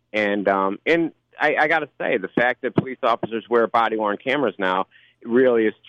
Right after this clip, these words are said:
changing the way we prosecute cases, but it's also changing the behavior on the streets of the police officers. Um,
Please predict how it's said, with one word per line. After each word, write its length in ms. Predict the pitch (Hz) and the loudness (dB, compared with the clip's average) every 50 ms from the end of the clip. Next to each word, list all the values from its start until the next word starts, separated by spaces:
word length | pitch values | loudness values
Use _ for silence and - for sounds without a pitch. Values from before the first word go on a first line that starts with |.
| - | -4
changing 720 | 143 127 123 127 127 131 127 110 113 113 107 104 104 104 101 - _ _ _ _ _ _ _ - | -2 0 2 2 2 0 0 0 0 0 2 2 0 0 -2 -4 _ _ _ _ _ _ _ -2
the 140 | 110 117 110 | 2 2 4
way 220 | 107 120 117 113 | 4 4 4 4
we 220 | 107 104 120 123 113 | 2 2 0 0 0
prosecute 680 | - - 127 117 117 113 - - 113 - 120 110 - | 0 2 2 2 2 0 -2 -8 -10 -6 -6 -6 -6
cases, 420 | - - 123 131 143 - - 123 110 _ | -2 0 0 0 0 -2 -6 -8 -2 _
but 100 | 226 233 | 2 2
it's 120 | 226 - 262 | 2 2 2
also 300 | 269 262 233 - - 151 | 2 2 0 0 -2 -4
changing 580 | - - - 135 139 135 135 - 135 123 120 113 | -2 -2 -2 0 0 0 0 0 0 0 2 0
the 80 | 117 | 0
behavior 600 | 98 113 113 104 107 117 113 117 110 101 104 101 101 | 2 2 0 2 2 2 4 4 2 4 2 4 4
on 200 | 101 98 101 98 | 2 0 -2 -4
the 60 | 92 - - - - | -6 -8 -14 -20 -12
streets 420 | - - 113 113 110 110 104 - - - - - - - - - - - | -2 0 2 4 4 2 0 -2 -8 -12 -12 -12 -12 -10 -16 -16 -16 -2
of 200 | - - 123 - | 0 0 0 0
the 80 | 123 131 | -2 0
police 380 | - - 117 107 101 98 92 - - | -2 0 -2 -2 -6 -6 -6 -2 0
officers. 840 | 95 92 92 90 - - 90 - _ - 95 92 92 95 101 101 - _ _ _ _ _ _ _ _ | 0 2 2 0 -2 -6 -10 -10 _ -2 0 0 2 0 0 -2 -6 _ _ _ _ _ _ _ _
Um, 480 | 92 98 98 98 95 92 92 92 92 | 0 0 2 2 2 0 -2 -4 -8